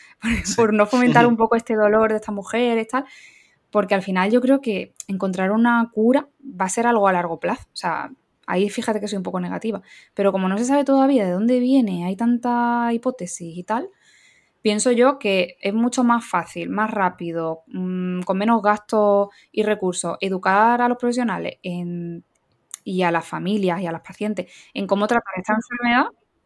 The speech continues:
Speaker 1: exactamente, y en cómo trabajar el dolor y la relación con el dolor, eh, en lugar de investigar tanto a ver de dónde viene, porque la hormona tal, porque la hormona cual,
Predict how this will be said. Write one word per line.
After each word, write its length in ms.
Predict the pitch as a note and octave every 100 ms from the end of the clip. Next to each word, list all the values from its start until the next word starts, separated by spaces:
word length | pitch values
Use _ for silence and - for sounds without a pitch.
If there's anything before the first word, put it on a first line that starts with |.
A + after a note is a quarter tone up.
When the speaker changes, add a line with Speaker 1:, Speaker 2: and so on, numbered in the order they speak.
| _
Speaker 1:
exactamente, 680 | - G3+ A#3 G#3 F3+ F3+ - _ _ _ _
y 100 | G#3
en 100 | G3+
cómo 180 | G3 G3
trabajar 360 | A#3+ A3+ A3+ A#3
el 100 | A3+
dolor 240 | A#3 G3+
y 40 | F3
la 100 | E3+
relación 280 | F3+ F#3 G3
con 100 | A3+
el 120 | A#3
dolor, 360 | A3+ B3 G#4 - _ _ _ _ _ -
eh, 640 | G#3+ G3+ G3 F#3+ F#3+ F#3+
en 100 | G3+
lugar 300 | G3 F#3 F#3
de 80 | G#3
investigar 520 | A3+ A3+ A#3 G#3+ G#3+
tanto 360 | - A3+ B3 A#3+
a 40 |
ver 140 | G#3+ G#3+
de 60 | G3+
dónde 240 | G#3 G3+
viene, 400 | F#3 F#3 A3+ A3+
porque 160 | G3+ G3
la 60 |
hormona 300 | F#3+ F#3+ F#3+
tal, 160 | F#3+ G#3+
porque 100 | G#3
la 60 | F#3+
hormona 180 | F#3+ F#3+
cual, 260 | G#3+ C4+